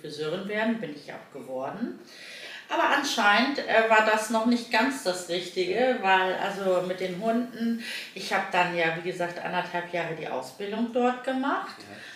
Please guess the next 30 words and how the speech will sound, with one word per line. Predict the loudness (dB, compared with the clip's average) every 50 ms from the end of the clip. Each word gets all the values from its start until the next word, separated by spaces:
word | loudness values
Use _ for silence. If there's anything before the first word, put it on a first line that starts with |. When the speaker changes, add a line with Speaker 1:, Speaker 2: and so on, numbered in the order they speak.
| -18 -20 -20 -20 -14 -8 -6
Speaker 1:
Und | -4 -2
nach | -2 -2 -2
anderthalb | -2 0 0 -2 -2 -2 -4 -4 -4 -4 -4
Jahren, | -2 -2 -2 -2 -2 -4 -6 -8 -6 -4
ähm, | -4 -2 -2 -4 -4 -6 -10 -12 -12 -8 -6
ja, | -6 -6 -6 -6 -8
war | -8 -8
ich | -10 -12
fertig, | -12 -8 -6 -4 -4 -4 -6 -8 -10 -10 -8 -8
habe | -8 -8 -8 -8
dann | -10 -8 -8 -10 -8
also | -8 -8 -8 -8 -8 -8 -8 -8
meine | -8 -8 -8 -6
eigenen | -6 -6 -6 -6 -6 -8 -8 -10 -10
Gruppen | -6 -6 -6 -6 -6 -8 -8 -6 -4
bekommen, | -4 -6 -6 -8 -2 0 2 2 4 2 2 2 0 0 -2 -4 -6
habe | -8 -8 -8 -8 -8
also | -6 -6 -6 -6 -8 -8 -6 -4 -4 -4 -2
Speaker 2:
Also | -2 -2 -2
du | 0 0 0 2
warst | 4 4 4 4 2 -2 -8 -6
quasi | -4 -4 -2 -2 -2 -2
auch | -4 -4 -6
fürs | -6 -6 -8 -6 -6
Unternehmen | -6 -6 -4 -4 -2 0 0 2 0 0 -2
dann | -4 -6 -6 -8 -10
vollwertig | -14 -8 -2 0 2 2 2 2 2 2 0 0 -2 -4 -4 -4 -4 -4 -6 -12 -18 -20 -20 -16 -14 -12 -10 2 6
Speaker 1:
Richtig, | 8 8 8 6 2 -4 -4 -4
Speaker 2:
und | -4 -4
Speaker 1:
ja. | -2